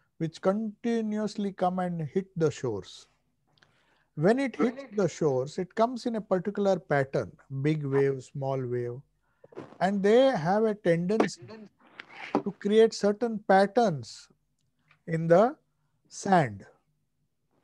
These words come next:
Now our chitta or mind stuff is something where these continuous good waves or bad waves which have come, they form certain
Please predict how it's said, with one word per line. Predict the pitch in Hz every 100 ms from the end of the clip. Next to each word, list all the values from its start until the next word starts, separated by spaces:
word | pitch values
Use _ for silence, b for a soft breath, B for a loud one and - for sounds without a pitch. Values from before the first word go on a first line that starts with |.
| _ _
Now | 196 220
our | 226
chitta | 220 - 220 -
or | 262 233
mind | 196 160 185 220
stuff | - - 131 - _ _ _ _ _ _ _ _
is | - 202 -
something | - 190 202 226 190 151 156
where | 160 202 175 165 202 170
these | 185 220 - - -
continuous | 226 240 247 - 262 247 240 233 -
good | 170 208 220
waves | 202 202 202 196
or | 185 165
bad | 160 185 190
waves | 180 175 180 165
which | 170 -
have | 165 160
come, | - 170 127 139 _ _ _ _ _ _ -
they | 175
form | 190 196 214 247
certain | 202 185 185 208 208